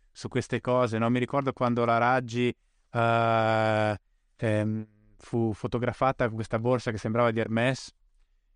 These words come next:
eh, scoppia il pandem-, cioè pandemonio, una, una polemica, poi il marito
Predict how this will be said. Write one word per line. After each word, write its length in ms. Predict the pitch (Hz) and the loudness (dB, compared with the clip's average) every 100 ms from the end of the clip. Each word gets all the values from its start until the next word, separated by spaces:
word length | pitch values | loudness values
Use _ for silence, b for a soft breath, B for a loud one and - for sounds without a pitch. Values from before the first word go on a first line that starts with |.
| _ | _
eh, 340 | 120 113 110 98 | -4 -2 -2 -4
scoppia 420 | - 131 - 123 | -2 -2 0 -2
il 60 | |
pandem-, 360 | 117 120 123 135 | 0 -2 -2 -4
cioè 140 | - - | -8 -10
pandemonio, 480 | 98 98 95 92 | -6 -6 -6 -6
una, 200 | 92 104 | -4 -2
una 180 | 104 107 | -2 -2
polemica, 640 | 127 127 131 139 135 123 | 0 2 2 0 0 -2
poi 380 | 113 123 120 120 | 0 2 2 0
il 100 | 113 | -2
marito 600 | 117 117 127 - 131 120 | -2 0 0 0 0 0